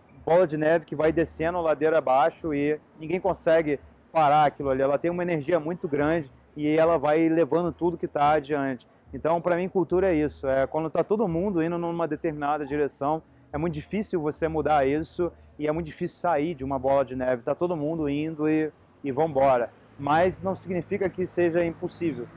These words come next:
E eu acredito que o primeiro passo pra que a gente mude isso e talvez viaje mais, seja simplesmente começar a questionar algumas coisas. Como, por exemplo, essa questão do emprego. Por que a gente precisa de um emprego pra ter essa vida, esse ciclo tão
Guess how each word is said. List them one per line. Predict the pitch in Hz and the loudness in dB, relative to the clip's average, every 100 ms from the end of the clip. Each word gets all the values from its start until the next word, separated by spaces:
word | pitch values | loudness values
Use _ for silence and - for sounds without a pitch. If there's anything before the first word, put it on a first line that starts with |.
| - - 131 | -20 -20 -4
E | 131 | 0
eu | 143 | 2
acredito | 151 156 160 | 0 -2 -2
que | - | -4
o | |
primeiro | 156 156 170 180 | -4 0 2 0
passo | - 147 175 - 147 123 | 2 4 2 0 -6 -4
pra | 143 139 | -2 -2
que | - | -2
a | 139 | -4
gente | 143 - 143 | -4 -4 -4
mude | 139 156 208 160 | -2 -2 0 0
isso | 170 - | 0 0
e | 156 | -2
talvez | 151 143 147 | 0 0 -2
viaje | 135 135 135 | 0 -2 -2
mais, | 135 160 254 - _ _ _ | -4 -4 -4 -8 _ _ _
seja | 151 151 160 160 | -4 0 0 0
simplesmente | 196 165 156 175 - | -4 -6 -6 -6 -6
começar | 190 175 - 156 - _ - | -6 -4 0 -2 -2 _ -12
a | 135 | -4
questionar | 180 170 208 156 147 165 _ | -4 -4 -2 0 0 -2 _
algumas | 151 135 170 175 - | -4 -4 -4 -6 -2
coisas. | 156 131 - | -2 -2 -4
Como, | - 254 | -4 -2
por | 233 | 2
exemplo, | 226 170 190 208 220 - _ | 2 2 0 0 -4 -4 _
essa | - 175 190 | -4 -2 -2
questão | 220 - 170 196 _ _ | -2 0 0 -2 _ _
do | 180 | 0
emprego. | 208 175 170 117 - _ | 2 4 4 2 -6 _
Por | 185 | -6
que | - | 0
a | 247 | 0
gente | 190 180 | 0 -4
precisa | - 175 - 180 156 143 - - - - | -4 -4 0 -2 0 -2 -4 -20 -20 -6
de | 151 | 0
um | 170 | 0
emprego | 151 156 165 165 | 0 2 2 2
pra | 156 170 | 0 0
ter | - 170 | 2 2
essa | 165 175 | 4 2
vida, | 131 151 185 151 | 0 -2 2 2
esse | 139 151 | 0 -6
ciclo | - 175 180 156 | -2 0 2 0
tão | - 170 | 0 0